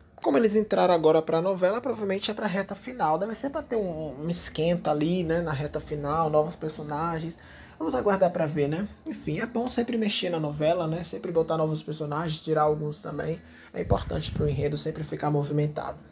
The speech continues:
né? Enfim. E essa novela tá precisando de movimentação, hein? <laughs> O Ibope tá cramando. Hum, o que será que esses dois vão aprontar nessa novela, hein, gente?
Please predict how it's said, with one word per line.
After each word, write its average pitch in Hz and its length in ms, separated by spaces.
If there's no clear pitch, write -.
né? 160 220
Enfim. - 320
E - 80
essa 156 160
novela 156 240
tá 220 80
precisando 220 440
de 196 60
movimentação, 190 760
hein? 175 120
<laughs> 151 360
O - 20
Ibope 143 320
tá 196 140
cramando. 233 380
Hum, 214 720
o 175 80
que - 220
será 196 300
que 185 80
esses 175 240
dois 165 180
vão 160 140
aprontar 151 340
nessa 151 220
novela, 143 500
hein, 165 80
gente? - 420